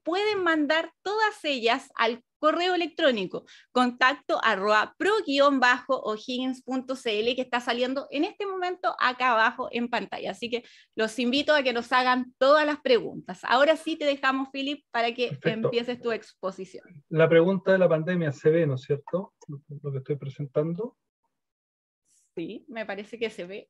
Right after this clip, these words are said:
Speaker 1: en la
Speaker 2: Oh,
Speaker 1: gráfica.
Speaker 2: ok.
Speaker 1: Perfecto.
Speaker 2: Ok, nosotros como Fundación Chile, que somos una organización público-privada que tiene como misión, ¿no es cierto?, eh, traer innovaciones para impactar a, el país,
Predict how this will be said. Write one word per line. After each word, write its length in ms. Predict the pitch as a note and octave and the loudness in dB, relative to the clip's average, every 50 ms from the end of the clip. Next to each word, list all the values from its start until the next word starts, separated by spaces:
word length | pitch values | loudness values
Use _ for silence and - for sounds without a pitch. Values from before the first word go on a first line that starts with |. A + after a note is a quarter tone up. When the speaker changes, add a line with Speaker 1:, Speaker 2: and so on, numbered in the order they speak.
| _ | _
Speaker 1:
en 260 | - A3+ A#3 A#3 A#3 | -14 -12 -12 -10 -8
la 180 | A#3 A3+ A#3 - | -8 -8 -8 -6
Speaker 2:
Oh, 120 | - C#3+ C3 | -4 -6 -6
Speaker 1:
gráfica. 280 | - C#3+ - - _ _ _ _ _ - | -6 -8 -12 -12 _ _ _ _ _ -2
Speaker 2:
ok. 260 | D3+ C#3+ C#3 C3+ - | 0 0 0 0 -2
Speaker 1:
Perfecto. 500 | D#3 D3 - - - - F3+ - - - _ _ _ _ - - _ _ _ _ _ _ - | -6 -6 -6 -6 -12 -14 -14 -14 -14 -18 _ _ _ _ -20 -20 _ _ _ _ _ _ 0
Speaker 2:
Ok, 120 | B3 A#3+ A3 G3+ D3 C3+ C#3+ | 2 4 4 2 0 0 -4
nosotros 540 | F3 G3 G3+ F#3+ - B3+ B3 C#4 C4+ C4 - | -2 -2 0 0 0 -2 0 2 0 0 0
como 540 | - - A3 G3+ F#3+ F3+ E3+ D#3+ D#3 C#3 B2+ | 0 -2 0 2 2 4 4 4 2 0 -4
Fundación 580 | - - D#3 D#3 D3+ C#3+ C#3+ - - E3+ E3+ - | -6 -4 -2 0 0 0 0 -2 -2 -4 -4 -4
Chile, 280 | - - E3 E3 D#3+ | -6 -6 -4 -4 -4
que 80 | D3+ C3+ | -4 -6
somos 240 | - - D3 D3 D3 | -4 -4 -4 -2 -2
una 120 | C#3+ C#3 | -2 -2
organización 580 | C3+ C3+ C3 B2+ - C3 C3 - D3 C#3 C3+ C3 | -2 -2 -4 -6 -6 -10 -10 -6 -6 -6 -6 -6
público-privada 880 | - C#3 C#3 C#3 C#3 C3 C3+ C3+ C#3 B2 B2 B2+ B2+ B2 B2 B2 C3 C3 | -8 -10 -8 -6 -6 -6 -6 -6 -8 -8 -8 -8 -8 -8 -8 -8 -8 -8
que 180 | B2+ B2 A#2+ A#2 | -8 -10 -14 -14
tiene 280 | - - C3 C3 C3 C3 | -10 -8 -6 -6 -6 -6
como 180 | B2+ B2+ B2 A#2+ | -6 -6 -8 -8
misión, 380 | A#2+ A#2+ - - - C3 B2+ | -12 -14 -14 -10 -8 -6 -4
¿no 80 | C3 B2+ | -4 -6
es 80 | - | -6
cierto?, 560 | - - B2+ - _ _ - B2+ B2+ B2+ B2+ _ _ _ _ _ | -6 -6 -6 -6 _ _ -10 -8 -8 -10 -12 _ _ _ _ _
eh, 220 | - C3+ B2+ B2 | -4 -4 -4 -4
traer 260 | - - B2+ B2+ C3 C3 | -4 -4 -4 -2 -2 0
innovaciones 800 | C3+ C3+ C3 B2 A#2 A2+ - - - _ - C#3+ C#3 D3 C3+ - | -2 -2 -2 -4 -6 -10 -14 -18 -12 _ -4 -2 -2 -2 -4 -6
para 160 | - C3 B2+ | -8 -10 -10
impactar 720 | B2 - - A#2 - _ - B2 B2 B2+ B2+ B2+ B2+ B2+ - | -10 -10 -14 -18 -18 _ -12 -10 -8 -8 -8 -8 -8 -10 -10
a, 140 | - C3 C3+ B2+ - - | -8 -8 -8 -8 -4 -4
el 160 | D3+ C3+ C3 | -4 -4 -4
país, 420 | - A#2+ B2 C3 E3 F3 - _ | -4 -4 -2 -2 -2 -2 -6 _